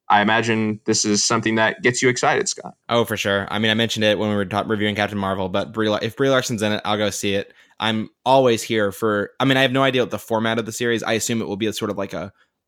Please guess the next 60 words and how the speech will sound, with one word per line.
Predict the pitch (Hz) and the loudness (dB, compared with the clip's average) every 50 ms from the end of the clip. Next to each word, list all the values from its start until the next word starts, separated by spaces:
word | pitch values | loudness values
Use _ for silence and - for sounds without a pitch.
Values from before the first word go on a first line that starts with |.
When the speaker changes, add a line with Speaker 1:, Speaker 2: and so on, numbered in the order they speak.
| _ _ _ _ | _ _ _ _
Speaker 2:
limit, | - 113 117 113 110 107 - | -2 0 0 2 2 0 0
like | - 113 - 113 | -2 -4 -2 0
a | |
limited | 107 104 110 110 110 107 104 101 92 _ _ | 0 0 2 0 2 2 0 -2 -4 _ _
T | - - 117 | -6 -6 -2
V | 101 107 101 | -2 -2 -2
series, | - - 110 101 101 98 95 95 95 - | -2 -2 -2 -2 0 0 -2 -2 -4 -6
like | 98 _ - | -8 _ -8
an | 101 | -6
eight | 101 98 | -4 -4
episode, | 98 98 - 98 - - 101 98 87 | -4 -6 -8 -8 -6 -4 -4 -4 -4
like, | 90 92 | -8 -10
kind | - 101 | -8 -10
of | 95 98 | -8 -6
mini | 98 98 98 | -6 -6 -6
series | - - 101 101 98 98 - | -8 -6 -6 -6 -6 -8 -8
kind | - 101 | -8 -8
of | 98 - | -8 -6
thing. | 98 98 98 98 104 _ _ _ _ _ _ _ | -6 -6 -6 -8 -10 _ _ _ _ _ _ _
Speaker 1:
Mm-hmm. | 120 110 104 104 95 95 | -2 0 2 2 2 2
Speaker 2:
Um, | 107 104 101 98 95 - | 0 0 0 -2 -2 -2
and | 107 110 104 104 90 _ | -2 -2 -2 -4 -6 _
'cause | - 135 117 | -4 -2 0
I | 120 110 | 0 -2
can't | - - 127 127 - | -2 -4 -6 -4 -4
imagine | 107 104 101 101 98 101 92 | -2 -2 -2 -2 -2 -4 -4
Brie | 98 101 | -4 -4
Larson | 98 98 95 - - 101 | -4 -4 -6 -6 -8 -10
committing | - 101 104 101 98 | -6 -4 -4 -4 -4
herself | 98 101 98 - - 104 98 95 - | -4 -6 -6 -4 -6 -6 -6 -6 -8
to | - 110 98 | -6 -4 -4
a | 98 | -4
long-term | 95 98 90 90 - - 107 98 | -4 -4 -6 -6 -8 -10 -10 -10
T | - - | -10 -10
V | 92 92 85 | -10 -8 -8
show | - - 87 | -8 -8 -8
at | 85 | -10
this | - 82 - | -10 -14 -14
point | _ 107 - - | _ -12 -12 -10
in | - | -12
her | 104 | -14
career. | 101 _ - 101 101 113 117 | -14 _ -10 -6 -6 -6 -4
Speaker 1:
Right. | - - - - - - - _ _ | -4 -4 -4 -4 -6 -12 -18 _ _
Speaker 2:
But, | 117 107 120 113 110 - | 0 2 2 2 2 -2
you | 107 127 | -4 -2
know, | 131 131 117 | 0 0 0
those | 98 131 135 135 127 120 | 4 4 4 4 6 4
are | 120 | 2
the | 110 104 | 0 0
kind | - 113 107 | -2 -2 -2
of | 104 104 98 - _ | 0 -2 -4 -6 _
T | - - 117 | -4 -2 0
V | 104 104 | 0 0
shows | 95 - 104 101 95 - | 0 0 -2 -2 -2 -4
that | 101 98 | -4 -4
I | 98 92 | -2 -4
get | 95 98 101 90 | -4 -4 -4 -4
excited | 80 - - - 76 82 85 | -4 -6 -6 -6 -6 -6 -8
for. | - - 80 76 85 | -8 -8 -6 -6 -6
And | 87 76 80 101 | -6 -8 -10 -12